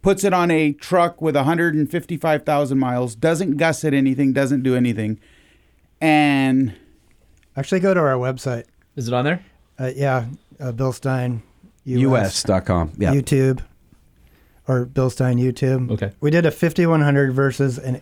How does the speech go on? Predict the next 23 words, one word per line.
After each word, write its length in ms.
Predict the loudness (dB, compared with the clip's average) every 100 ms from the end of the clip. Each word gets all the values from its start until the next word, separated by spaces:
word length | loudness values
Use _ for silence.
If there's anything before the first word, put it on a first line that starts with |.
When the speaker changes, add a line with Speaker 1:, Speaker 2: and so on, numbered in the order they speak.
| -6
Speaker 2:
eighty-one 380 | -2 0 0 0
hundred. 480 | 0 0 0 -2 -6 -14 _ _
Speaker 3:
I 80 | -6
saw 240 | 0 0 2
that. 260 | 2 0 -2
It's 180 | -2
amazing. 500 | 0 2 2 2 0
Speaker 2:
Video. 60 | -2 _ _ _ _ _ _ _ -6
But, 360 | -2 0 -2 -4
Speaker 1:
So 260 | 0 2
Speaker 2:
um, 60 | 4
Speaker 1:
I 100 | 4
was 140 | 4
out 120 | 2
in 60 | 2
the 80 | 2
desert 340 | 2 2 0
Speaker 2:
so 100 | 0
Speaker 1:
with 80 | 0
this 120 | 0
customer 400 | 0 -2 0 -2
of 60 | 0
mine. 280 | 0 -2